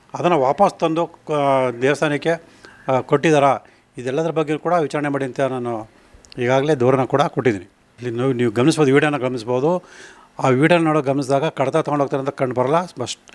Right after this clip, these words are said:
ಸೀರೆಗಳನ್ನ ತೊಗೊಂಡು ಹೋಗ್ತಾರೆ ಸ್ಪಷ್ಟ ಕಂಡು ಬರ್ತದೆ. ಮತ್ತು ಅವರು ಕಡತಗಳನ್ನ ತೊಗೊಂಡು ಹೋಗ-, ಆಗ ಇದ್ದರೆ ಆ ಕಾರು ಅವ್ರ ಕಚೇರಿ ಮುಂದೆ ನಿಲ್ಲಬೇಕಿತ್ತು ಮತ್ತು ಕಚೇರಿಯಿಂದ ನೇರವಾಗಿ ಅದನ್ನು ಅವ್ರ ಕಾರಲ್ಲಿ ಇಡಬೇಕಿತ್ತು.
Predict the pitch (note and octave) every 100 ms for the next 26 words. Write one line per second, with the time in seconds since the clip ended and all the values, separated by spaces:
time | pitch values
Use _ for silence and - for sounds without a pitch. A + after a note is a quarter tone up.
0 | - - - - D#3+ F3 F3 E3+ D#3 C#3+
1 | D3 - A#2+ D#3+ C#3 C3+ A#2 G2 G2 -
2 | - - - E3+ F#3 E3 F3 - C#3 C#3+
3 | G3 F#3+ E3 E3+ F3 D#3 C#3 D#3 D3+ C#3+
4 | A2+ B2 D#3+ F3+ - - _ - C3 -
5 | D3+ G3 F#3+ E3 D#3+ D3 - C#3+ F3+ F3
6 | E3+ E3+ D#3 D#3 C#3+ C#3+ D3+ - G3+ G3+
7 | E3 - - G#3 F3+ F3+ E3 D3 D#3+ D#3
8 | D3+ D3 G#3 - - - _ - C#3+ D#3+
9 | F#3 D#3 C3+ D3 E3 D3+ C3+ C3 A#2 A#2